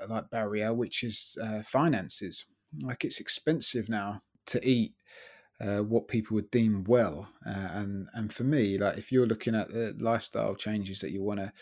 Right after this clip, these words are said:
make linked to your diet, you need to be looking at, um, an organic diet is the best thing we can get ourselves on. But that comes with an additional price tag.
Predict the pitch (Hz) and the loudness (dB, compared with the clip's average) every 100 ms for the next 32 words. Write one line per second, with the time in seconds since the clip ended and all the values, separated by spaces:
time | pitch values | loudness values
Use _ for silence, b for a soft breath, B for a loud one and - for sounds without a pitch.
0 | B B B B 107 104 - - 101 107 | B B B B 0 0 -2 -10 -4 -2
1 | 87 - 98 - 131 113 92 - - _ | -2 -2 -4 0 0 0 0 -4 -12 _
2 | - 110 117 113 - 104 107 - 95 95 | -6 -2 0 -2 0 2 2 -2 -4 -4
3 | 90 95 95 92 87 104 104 98 120 110 | -4 -4 -6 -6 -6 -4 -4 2 2 2
4 | - 110 113 85 82 _ _ - 107 - | 0 4 4 4 0 _ _ -12 -12 -10
5 | - 104 - 110 98 98 - 98 98 85 | -6 -6 -4 -4 -4 -4 -6 -4 -4 -4
6 | - 95 - 101 95 - _ b b 135 | -4 -6 -6 -8 -8 -12 _ b b 0
7 | 147 - 156 135 135 131 127 131 - 123 | 0 2 4 6 6 6 6 4 2 0
8 | 110 143 135 - 92 87 | 0 2 2 0 -8 -10